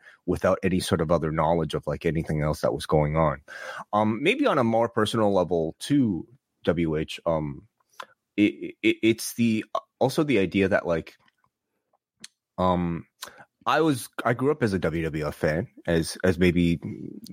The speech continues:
um, you might have, you know, when you just started off. Um, and, like, I, I grew up as a fan of a lot of media that, mm, didn't really have people that looked like us, uh, as a, uh, as a part of it. And so to learn that there was, like,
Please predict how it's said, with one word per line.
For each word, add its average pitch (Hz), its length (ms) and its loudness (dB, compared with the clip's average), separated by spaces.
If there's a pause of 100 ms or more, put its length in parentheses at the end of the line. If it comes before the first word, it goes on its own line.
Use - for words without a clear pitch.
(260)
um, 85 520 0
you 90 320 -4
might 90 240 0
have, 92 340 0
you 90 80 0
know, 87 100 0
when 87 180 0
you 80 120 -4
just 82 180 -6
started 78 320 -2
off. 71 220 -4 (640)
Um, 95 320 0 (100)
and, 123 300 2
like, 123 340 0
I, 143 140 2 (100)
I 123 120 2
grew 135 180 0
up - 100 -4
as 135 140 2
a 135 40 0
fan 101 220 0
of 104 120 2
a 101 40 2
lot 90 220 2
of 92 60 0
media 92 440 2
that, 85 320 0 (480)
mm, 90 460 -6 (100)
didn't 247 220 0
really 262 180 2
have 135 160 2
people 113 280 0
that 98 220 2
looked 82 600 -4 (100)
like 82 360 -4 (100)
us, - 400 -6 (120)
uh, 90 200 2
as 95 140 2
a, - 140 -4
uh, 95 140 4
as 80 160 0
a 85 60 -4
part 98 280 2
of 78 120 -4
it. - 140 -10 (500)
And 107 120 2
so 110 200 2
to 120 220 0
learn 113 280 2
that 123 160 0
there 101 140 4
was, 92 160 2
like, 90 240 0